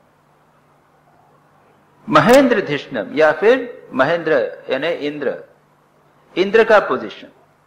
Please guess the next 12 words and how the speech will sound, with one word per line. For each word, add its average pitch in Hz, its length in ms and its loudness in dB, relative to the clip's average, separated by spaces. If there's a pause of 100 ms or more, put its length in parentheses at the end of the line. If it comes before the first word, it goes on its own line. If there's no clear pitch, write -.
(120)
स्वर्ग 156 380 -2
का 190 180 2
अधिपति, - 520 -6 (120)
वो 104 80 -6
भी 143 120 -16
नहीं 131 140 -12
चाहता। - 400 -20 (1300)
अच्छा, 185 440 -6
राजा 139 360 2
बनना 214 260 2
चाहता 202 420 0
है, 254 140 -8